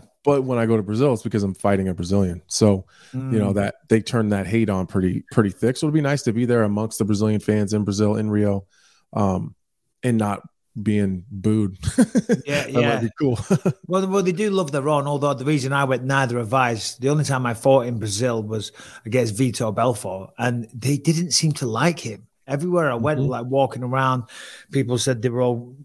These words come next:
Speaker 2: hoping he would lose. Anyway, um, so yeah, listen, you, you've kind of resigned yourself to the fact that ninety-nine point nine nine nine percent you're not gonna be fighting.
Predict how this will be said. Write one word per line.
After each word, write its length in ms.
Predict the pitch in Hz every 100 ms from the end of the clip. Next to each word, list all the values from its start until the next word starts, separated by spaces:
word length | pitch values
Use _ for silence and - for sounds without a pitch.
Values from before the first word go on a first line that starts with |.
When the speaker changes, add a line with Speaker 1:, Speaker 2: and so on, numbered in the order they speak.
| 127
Speaker 2:
hoping 420 | - 147 139 120
he 80 | 123
would 160 | 120
lose. 260 | 139 147 120
Anyway, 380 | - 170 156 147 156
um, 480 | 165 170 170 143 - _ _ _ _ _ _ -
so 140 | - 226
yeah, 280 | 233 240
listen, 320 | 180 175 151 147
you, 100 | 175
you've 240 | 180 170
kind 240 | 208 185
of 140 | 156 - - - -
resigned 460 | 143 156 180 170 156
yourself 300 | 143 156 127
to 100 | 131
the 80 | 123
fact 360 | - 131 127
that 200 | 131 139
ninety-nine 600 | 170 202 208 - 156 143 131
point 200 | 139 147
nine 220 | 156 151
nine 160 | 139
nine 180 | 131 123
percent 460 | 110 113 139 123 107 -
you're 200 | 139 139
not 300 | 127 131 120
gonna 180 | 123
be 120 | 113 113
fighting. 440 | 120 101 - -